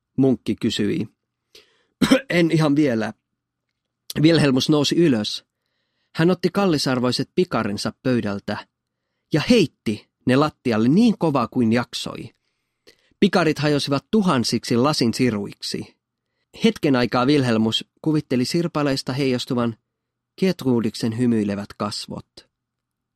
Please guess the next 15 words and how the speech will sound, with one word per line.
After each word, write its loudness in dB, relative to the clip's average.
<clears throat> 0
"Nyt 0
olen 0
valmis." -6
Munkki 2
otti -2
kaapunsa -4
kätköistä -6
sulkakynän -2
ja 2
mustepullon. -4
Sitten -2
hän 0
avasi -4
kirjansa, -4